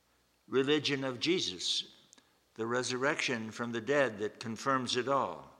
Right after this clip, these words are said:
They miss that all. There is a truth.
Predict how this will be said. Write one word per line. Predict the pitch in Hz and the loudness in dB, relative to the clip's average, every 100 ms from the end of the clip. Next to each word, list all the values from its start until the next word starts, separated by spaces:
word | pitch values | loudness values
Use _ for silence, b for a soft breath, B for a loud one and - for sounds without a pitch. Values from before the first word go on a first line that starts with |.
| - | -8
They | 123 | -6
miss | 117 143 - | -2 0 2
that | 131 127 | 4 4
all. | 131 120 78 67 - - _ _ b b b b b b b b - | 4 2 -2 -10 -20 -20 _ _ b b b b b b b b -2
There | 123 147 | 2 4
is | 170 135 | 4 0
a | |
truth. | 98 - 160 95 - | 0 0 0 0 -8